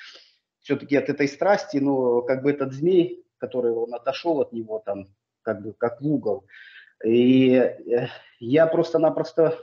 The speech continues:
э, просто поражён тем,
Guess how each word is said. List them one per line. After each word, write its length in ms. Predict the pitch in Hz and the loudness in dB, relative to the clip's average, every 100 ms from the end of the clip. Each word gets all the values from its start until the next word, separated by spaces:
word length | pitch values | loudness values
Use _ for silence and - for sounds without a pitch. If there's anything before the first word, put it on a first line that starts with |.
| - _ _ - | -16 _ _ -16
э, 420 | 110 113 113 113 _ _ _ _ _ _ _ _ - | -10 -6 -4 -4 _ _ _ _ _ _ _ _ -8
просто 300 | - 160 160 | -2 0 0
поражён 540 | 165 160 160 175 156 | 2 4 4 0 -2
тем, 380 | - 196 226 202 | -4 -2 -2 -4